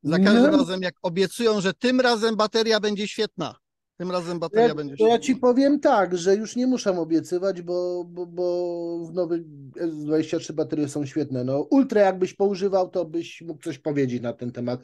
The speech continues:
Speaker 2: Po prostu sztos. Ja się nie spodziewałem, kopara mi opadła i tyle. Zresztą,
Speaker 1: No to bardzo
Speaker 2: nawiasem
Speaker 1: się cieszę.
Speaker 2: mówiąc, y, ten Vivo, y, też ma bardzo fajną baterię. X dziewięćdziesiąt Pro też, powiem wam, że mnie zaskoczył.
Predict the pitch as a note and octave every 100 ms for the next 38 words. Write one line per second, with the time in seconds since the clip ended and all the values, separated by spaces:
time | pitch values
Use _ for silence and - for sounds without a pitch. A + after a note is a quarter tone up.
0 | - - - - F3 F3 - C#3+ - D3+
1 | - - C#3 E3+ F#3+ F#3+ G3 - E3+ E3
2 | E3+ F3 F3 F3+ - F3 D#3+ D#3 D#3+ E3
3 | - C#3+ C#3 C3 A#2+ - - - - -
4 | _ _ - - D4+ G3+ - - C#4+ A#3
5 | B3 A3 G#3 B3 C4 - _ _ _ G#3
6 | G#3 A#3 A3+ G3+ F#3+ G3+ A#3+ A#3+ A3 G#3
7 | G3+ G3 G3 G3 G3 G3+ G#3+ - G#4 -
8 | F#3+ D3+ D3+ C3+ C3 B2 A2+ A2+ - A2
9 | A#2+ F#3 F#3+ G#3+ G#3+ G#3+ G#3 G#3 - E3+
10 | A#3 - _ _ _ F3+ A#3+ - - F#3
11 | G3+ A#3 F3+ F#3 A3 F3+ F#3+ F3+ F#3+ G#3+
12 | G#3 - E3+ C4+